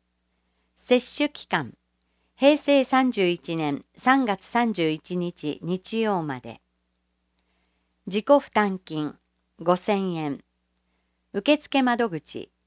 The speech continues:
市保健センター、有明保健センター、保健健康課、有明支所、三重出張所。生き生き健康ポイント事業について。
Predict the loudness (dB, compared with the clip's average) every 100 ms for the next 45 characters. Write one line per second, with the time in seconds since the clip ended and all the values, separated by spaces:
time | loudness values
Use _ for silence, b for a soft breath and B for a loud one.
0 | _ _ _ -6 -4 -6 -8 -6 0 2
1 | 2 0 -4 -4 -8 -10 -10 -12 _ _
2 | _ 0 2 4 2 -2 -4 -2 -2 -2
3 | -4 -6 -6 -10 -12 _ _ _ _ _
4 | _ _ -6 0 2 2 0 -2 -2 -2
5 | 0 0 -2 -6 -6 -8 _ _ _ -2
6 | 0 0 -2 -4 -6 -6 -10 -4 -4 -4
7 | _ _ _ _ _ _ 0 0 0 -6
8 | -18 _ -4 -4 -4 -8 -10 _ _ _
9 | _ _ _ _ _ _ _ _ _ _
10 | _ _ _ _ _ _ _ _ _ _
11 | _ _ _ _ _ _ _ -8 0 0
12 | 0 -4 -2 -2 0 0 2 0 0 -2
13 | -2 -2 -4 -4 -4 -8 -8 -10 -8 -10
14 | -10